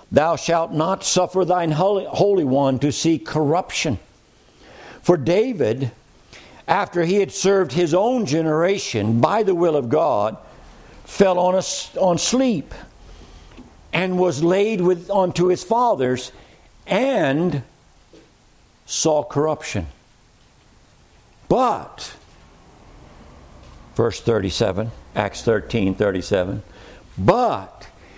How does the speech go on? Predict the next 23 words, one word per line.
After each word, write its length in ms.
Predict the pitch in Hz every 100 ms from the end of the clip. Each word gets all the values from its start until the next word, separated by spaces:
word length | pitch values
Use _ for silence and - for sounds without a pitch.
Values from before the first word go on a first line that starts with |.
| - -
he 380 | - 220 254 180
whom 340 | 127 160 143
God 380 | 117 208 240 147
raised 380 | 135 135 120 117
again 540 | 95 107 110 110 107 - - - _ -
saw 760 | - - 165 151 123 101 98 - - _
no 580 | 101 117 120 98 90 82 - _ _ _
corruption." 680 | 117 98 98 - - 76 - - _ _ _ _ _ _ _ _ _ _ _ _ _ _ _ - - _ _ _ _ _ _ _ _ _ - - _ _ _ _ _ _
John 300 | 127 131 123
twelve 420 | - 143 135 127
and 120 | 120
verse 260 | 113 131 -
twenty-seven, 840 | - 127 123 - 127 117 113 110
"Now 400 | 120 123 120 107
is 180 | 92 92
my 200 | 104 95
soul 460 | - - 127 117 110
troubled. 540 | - 117 104 80 78 - - - - - -
And 160 | 101 113
what 200 | 151 -
shall 180 | 151
I 120 | 147 135
say? 540 | - 160 131 82